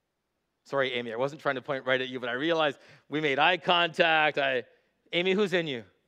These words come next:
The Spirit of God. Is that not good news? That the Spirit of God who allowed Jesus to cast out the demonic is in you. Is that not good news today?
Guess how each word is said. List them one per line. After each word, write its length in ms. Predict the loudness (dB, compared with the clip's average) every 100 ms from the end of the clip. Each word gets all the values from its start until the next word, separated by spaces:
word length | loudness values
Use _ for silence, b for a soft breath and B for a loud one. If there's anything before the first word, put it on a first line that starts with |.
| _ _ _ _ _
The 80 | -12
Spirit 360 | -6 0 2 2
of 100 | 2
God. 220 | 2 2
Is 80 | 2
that 160 | 2
not 200 | 2 2
good 140 | 0 0
news? 400 | 0 0 -2 -8 _ _ _ _ _ _ _ _
That 140 | -6 -2
the 80 | -2
Spirit 480 | 0 0 2 2
of 160 | 0 2
God 320 | 2 4 2
who 160 | 2 2
allowed 440 | 4 4 4 0
Jesus 440 | -2 -2 -2 -4 -8
to 100 | -2
cast 380 | 2 4 2
out 80 | -2
the 80 | -2
demonic 380 | 2 2 2 -2 B B
is 160 | 2
in 160 | 2 2
you. 100 | 2
Is 80 | 2
that 180 | 2 4
not 220 | 2 2
good 140 | 0
news 300 | 0 -2 -2
today? 540 | -2 2 2 2 -2